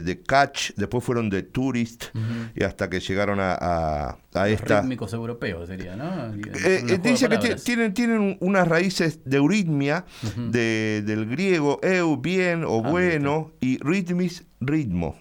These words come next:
Speaker 1: de
Speaker 2: Ajá.
Speaker 1: un buen ritmo,
Speaker 2: Bien.
Speaker 1: algo por el
Speaker 2: Buen
Speaker 1: estilo,
Speaker 2: ritmo.
Speaker 1: un, un juego de palabras por
Speaker 2: Muy
Speaker 1: ese
Speaker 2: bien,
Speaker 1: lado,
Speaker 2: muy
Speaker 1: eh.
Speaker 2: bien.
Speaker 1: Este, lo que estoy trayendo es, eh, Dulces Sueños, Sweet Dreams, un-,
Speaker 2: Bien.
Speaker 1: una con-,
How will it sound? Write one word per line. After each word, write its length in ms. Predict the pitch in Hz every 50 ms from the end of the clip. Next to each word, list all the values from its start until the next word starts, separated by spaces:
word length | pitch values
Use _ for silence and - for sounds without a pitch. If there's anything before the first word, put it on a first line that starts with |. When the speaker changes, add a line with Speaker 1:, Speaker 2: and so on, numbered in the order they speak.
| - -
Speaker 1:
de 60 | 113
Speaker 2:
Ajá. 120 | 127 143
Speaker 1:
un 100 | 147 156
buen 220 | 185 208 196 185 180
ritmo, 300 | 180 180 156 135 113 110
Speaker 2:
Bien. 100 | 120 151
Speaker 1:
algo 180 | 175 165 151
por 140 | 143 127 120
el 60 | 107
Speaker 2:
Buen 120 | 104 - 98
Speaker 1:
estilo, 220 | 107 95 92 110
Speaker 2:
ritmo. 160 | 147 175 175 -
Speaker 1:
un, 60 | 170
un 60 | 170
juego 260 | 170 - 170 165 156 143
de 80 | 131
palabras 380 | 104 117 120 127 131 131 123 120
por 160 | - 110 104
Speaker 2:
Muy 80 | 101 -
Speaker 1:
ese 80 | - 90
Speaker 2:
bien, 60 | 87
Speaker 1:
lado, 300 | 76 67 71 69 67 62
Speaker 2:
muy 160 | - - 82
Speaker 1:
eh. 20 | 82
Speaker 2:
bien. 120 | 82 85 82 - - - - - - - - - - -
Speaker 1:
Este, 680 | - 113 113 107 101 - - - 113 107 107 107 104 101
lo 140 | 101 110 107
que 80 | 107 117
estoy 180 | 113 147 147
trayendo 500 | 143 135 135 - 143 143 147 147 143 139
es, 460 | 139 139 143 143 143 139 127 - - -
eh, 880 | 104 117 110 107 107 104 104 101 101 98 98 95 95 95 90 90 90 - -
Dulces 320 | 92 113 120 98 104 87
Sueños, 460 | - - 131 117 95 85 85 90 90 -
Sweet 180 | - 110 107
Dreams, 460 | - 95 87 82 85 90 120 131 -
un-, 200 | 98 92 92 98 92
Speaker 2:
Bien. 180 | 92 - -
Speaker 1:
una 200 | 98 92 87 85 -
con-, 380 | - - 85 80 69 50 50